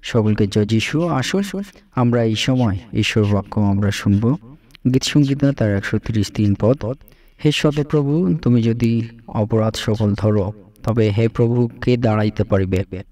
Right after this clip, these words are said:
ঈশ্বর তার বাক্যে আমাদের প্রত্যেককে আশীর্বাদ যুক্ত করুন। আমেন। স্বর্গীয় পিতা, আমাদের প্রেমময় প্রভু, তোমার মহানামে ধন্যবাদ দিই, প্রশংসা দিই, গৌরব দিই। আরেকটি সুন্দর সময় তুমি আমাদেরকে দিয়েছ, তাই তোমাকে ধন্যবাদ দিই। আর এই সময় প্রভু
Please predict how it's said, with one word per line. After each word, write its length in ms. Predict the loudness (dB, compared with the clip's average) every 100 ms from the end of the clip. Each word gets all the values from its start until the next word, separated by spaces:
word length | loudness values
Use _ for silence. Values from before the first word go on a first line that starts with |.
| -14 -16 _ _ _
ঈশ্বর 260 | -2 2 0
তার 100 | 2
বাক্যে 360 | 0 0 -2 -2
আমাদের 400 | 0 0 0 0
প্রত্যেককে 480 | -2 -2 -2 -2 -2
আশীর্বাদ 360 | -2 -2 -2 -2
যুক্ত 240 | -4 -2
করুন। 360 | 0 2 2 0 -2 -2
আমেন। 340 | 0 2 0 -4 -12 -20 -20 _ _
স্বর্গীয় 400 | -2 0 2 0
পিতা, 500 | 0 -2 0 0 -2 -2
আমাদের 280 | 0 2 0
প্রেমময় 380 | 0 0 2 0
প্রভু, 400 | 0 0 2 0
তোমার 300 | 0 0 2
মহানামে 460 | 0 0 0 0
ধন্যবাদ 480 | 0 0 0 2 -2 -2
দিই, 160 | -2 0
প্রশংসা 520 | 2 2 2 0 -2
দিই, 200 | -2 -2
গৌরব 440 | 0 0 0 0
দিই। 220 | 0 0 -2 -10 -20 _ _
আরেকটি 320 | -2 0 -2
সুন্দর 340 | -2 2 2 0
সময় 420 | -2 0 2 0
তুমি 280 | 0 0 2
আমাদেরকে 460 | 2 2 0 -2
দিয়েছ, 360 | -2 -2 -2 -2
তাই 220 | -2 -2
তোমাকে 380 | 0 0 0 -2
ধন্যবাদ 480 | 0 2 2 2 0
দিই। 160 | -2 -4 -6 -16 -18 _ _
আর 160 | 0
এই 100 | 0
সময় 300 | 2 0 0
প্রভু 500 | 0 0 0 0 -2